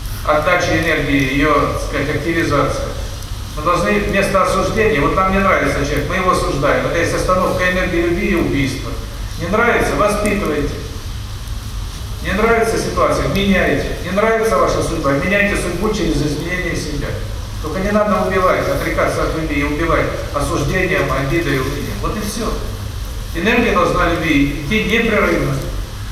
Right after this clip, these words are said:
А для этого вместо осуждения и уныния — помощь. Вы осуждаете человека, помогите ему измениться.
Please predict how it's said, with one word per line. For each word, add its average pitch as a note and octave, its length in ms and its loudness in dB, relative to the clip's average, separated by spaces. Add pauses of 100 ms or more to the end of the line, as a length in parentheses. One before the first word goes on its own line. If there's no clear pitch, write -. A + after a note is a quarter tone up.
(500)
А E3 140 2
для G#3 140 4
этого G3 200 4
вместо F3+ 380 2
осуждения F#3 460 0
и - 20 0
уныния — F#3+ 520 2 (180)
помощь. F3+ 260 0 (1400)
Вы F3 80 -4
осуждаете A3+ 540 2
человека, C#3 240 0
помогите G#3+ 580 2
ему E3+ 140 -2
измениться. C#3 480 -4